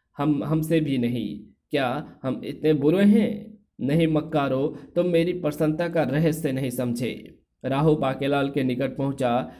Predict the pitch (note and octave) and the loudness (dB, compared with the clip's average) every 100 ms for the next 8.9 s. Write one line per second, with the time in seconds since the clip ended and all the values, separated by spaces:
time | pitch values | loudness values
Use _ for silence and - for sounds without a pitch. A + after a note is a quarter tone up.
0 | - _ F#3 G3+ G3+ F3+ F3 F3+ E3+ F3+ | -20 _ 0 2 2 -2 0 2 2 0
1 | - - - D#3+ E3 E3+ E3 - D#3 D#3+ | -6 -10 0 2 4 2 0 2 2 4
2 | D#3+ D3+ D#3 - - - C3 C3 B2+ C3 | 2 0 -2 -4 -14 -4 0 0 0 -2
3 | A#2+ B2+ C3 B2 C3+ - C#3 C3+ C#3 C#3 | -2 0 0 0 -2 -2 -4 -2 -2 2
4 | D#3+ D#3+ D3+ E2 - - _ _ E3 D#3+ | 2 2 -2 -2 -8 -20 _ _ -4 -4
5 | - - D#3+ - C3+ F#3+ - F2+ - - | -8 -14 -14 -10 -2 -2 -2 -8 -14 -20
6 | _ _ _ _ _ _ _ _ _ _ | _ _ _ _ _ _ _ _ _ _
7 | _ _ _ _ _ _ B2 C#3+ C3 D3+ | _ _ _ _ _ _ -6 -4 0 0
8 | D3+ - D3 D3 C#3+ C3+ D3 D3+ - | 0 -2 0 2 0 0 -2 -6 -6